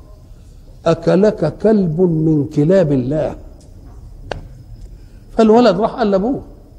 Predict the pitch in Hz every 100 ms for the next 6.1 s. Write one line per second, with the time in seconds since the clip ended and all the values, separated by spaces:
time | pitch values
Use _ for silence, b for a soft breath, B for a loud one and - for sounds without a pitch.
0 | - - - - - - - - - -
1 | - - - - - b b b - 185
2 | 196 190 165 214 208 185 185 175 165 165
3 | 214 170 165 165 160 160 156 - 156 156
4 | 190 190 160 156 156 156 156 190 156 147
5 | 147 143 165 151 135 127 151 127 123 123
6 | 107